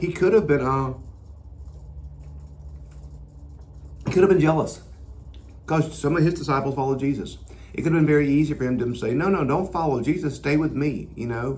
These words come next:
f-, stay with me." But John, throughout his, his teaching in, in, in John's gospel, and by the way, John, the gospel of is written by the Apostle John, not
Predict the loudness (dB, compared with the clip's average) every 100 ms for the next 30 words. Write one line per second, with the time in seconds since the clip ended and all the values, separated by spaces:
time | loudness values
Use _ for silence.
0 | -8 -8 -2 0 2 2 -2 -4 -8 -14
1 | -20 -20 -18 -18 -6 -2 0 0 0 -2
2 | 0 0 2 4 4 2 -6 -18 -20 -20
3 | -8 -4 -2 -4 -6 0 0 0 0 0
4 | 0 -2 -2 -2 -4 -2 0 2 0 -2
5 | -2 -4 -4 -8 -10 -14 -20 -18 -18 -18
6 | -8 -2 0 4 4 2 -2 -8 -18 -18
7 | -20 -20 -10 -8 0 4 4 4 2 -2
8 | -4 -4 0 -2 -2 -4 -4 -4 -4 -4
9 | -4 -4 -4 -6 -2 -2 -2 -4 -6 -6
10 | -6 -6 -6 -6 -10